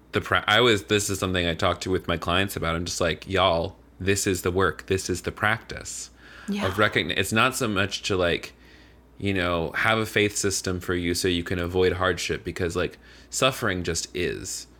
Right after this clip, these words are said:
Speaker 1: We live in a world where people are making choices, and unfortunately, we are going to be affected by many of those choices. And if you have any sort of, you know, marginalized identity, you know, you're definitely gonna be affected by people's choices.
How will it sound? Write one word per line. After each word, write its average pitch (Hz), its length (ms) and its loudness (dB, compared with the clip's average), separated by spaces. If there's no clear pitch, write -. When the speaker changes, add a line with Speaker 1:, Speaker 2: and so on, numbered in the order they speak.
Speaker 1:
We 90 120 0
live 98 180 4
in 95 60 2
a 92 80 2
world 90 240 2
where 87 100 2
people 95 340 -2
are 90 40 0
making 87 340 -2
choices, 82 560 -2
and 80 500 -6
unfortunately, 90 1000 0
we 90 200 2
are 95 60 4
going 90 260 0
to 87 80 -6
be 85 120 0
affected 85 460 -4
by 85 100 -2
many 85 300 -2
of 78 140 -8
those - 220 -6
choices. - 520 -8
And 82 120 -4
if 82 200 -4
you 87 140 0
have 87 240 2
any 90 160 -2
sort 90 240 2
of, 85 340 -4
you 85 100 -4
know, 80 140 -2
marginalized 85 720 -2
identity, 85 720 0
you 95 140 0
know, 87 120 0
you're 95 180 4
definitely 92 520 2
gonna 80 180 -2
be 73 120 -2
affected 80 400 -4
by 76 120 -4
people's 78 360 -6
choices. - 480 -6